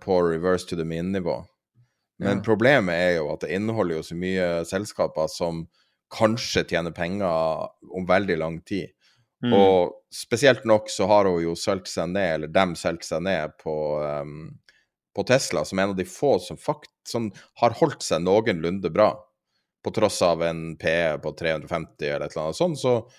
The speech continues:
Speaker 1: har Tesla-aksjen klart å holde seg enda,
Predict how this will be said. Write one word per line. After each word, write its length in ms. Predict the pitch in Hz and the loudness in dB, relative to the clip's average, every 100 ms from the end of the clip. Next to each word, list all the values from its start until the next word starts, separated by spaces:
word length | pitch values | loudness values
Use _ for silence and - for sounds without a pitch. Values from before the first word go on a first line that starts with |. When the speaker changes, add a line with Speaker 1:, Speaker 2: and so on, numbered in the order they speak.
| _ - | _ 0
Speaker 1:
har 220 | 135 104 | 6 6
Tesla-aksjen 720 | 90 101 - 92 85 - 76 | 4 -2 2 0 0 -8 -4
klart 240 | - 92 - | 2 2 2
å 60 | |
holde 260 | 78 85 90 | -4 -2 -2
seg 220 | - 69 78 _ _ _ _ _ _ _ - | -4 -8 -10 _ _ _ _ _ _ _ -6
enda, 300 | 78 87 | -2 -2